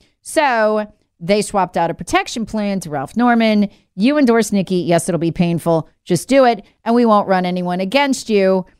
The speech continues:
uh, and fund them with Bush money, uh, like they're doing to Nancy Mace."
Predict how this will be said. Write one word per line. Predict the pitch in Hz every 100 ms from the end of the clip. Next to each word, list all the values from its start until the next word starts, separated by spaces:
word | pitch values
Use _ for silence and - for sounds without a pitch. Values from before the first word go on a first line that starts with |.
| _ _
uh, | 180 175
and | 180
fund | - 170
them | 165 160
with | 160 -
Bush | 143 135 - - _
money, | 156 160 139 - _ _
uh, | 143 147
like | 127 156 139
they're | 156
doing | 139 147
to | 139
Nancy | 143 139 135 139
Mace." | 143 - -